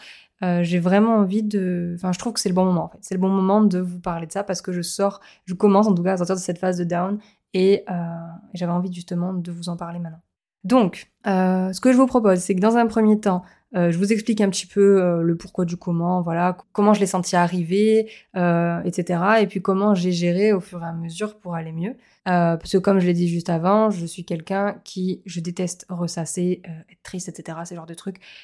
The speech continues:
Je, j'ai du mal, en fait. J'ai beaucoup de mal parce que, euh,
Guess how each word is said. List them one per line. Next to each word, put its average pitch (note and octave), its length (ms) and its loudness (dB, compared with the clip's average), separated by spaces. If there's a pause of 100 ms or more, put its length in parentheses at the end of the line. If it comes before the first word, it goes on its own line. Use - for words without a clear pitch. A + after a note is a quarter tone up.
(220)
Je, E3 800 -4
j'ai E3+ 200 -2
du E3+ 180 2
mal, E3 180 2
en E3 140 -16
fait. - 260 -18 (100)
J'ai E3+ 180 -8
beaucoup E3+ 320 -10
de E3+ 60 -4
mal F#3 280 -2
parce E3 240 -6
que, F#3 460 -2
euh, D#3+ 320 -8